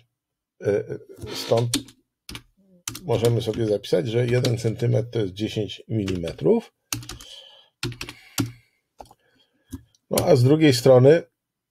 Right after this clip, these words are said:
jeden milimetr to jest jedna dziesiąta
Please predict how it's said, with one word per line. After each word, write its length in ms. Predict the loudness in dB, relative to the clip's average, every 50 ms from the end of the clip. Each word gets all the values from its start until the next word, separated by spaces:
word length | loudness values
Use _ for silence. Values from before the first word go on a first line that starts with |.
| _ -16 -6
jeden 420 | 0 4 4 6 6 6 6 6
milimetr 640 | 4 4 2 2 0 2 2 2 2 0 -4 -10 -12 -12 -12 -12 -12 -12 -16 -18 -18 -10 _ -10 -10 -10 -12 -20 _ _ _ _ _ _ _ -2 0
to 80 | 2
jest 480 | 4 6 6 4 4 2 -2 -8 -16 _ _ _ _ -4
jedna 440 | 2 2 4 4 4 4 4 4 2 0 -4 -8 _
dziesiąta 800 | -10 -4 -4 -2 0 0 0 0 0 0 0 0 0 0 -2 -4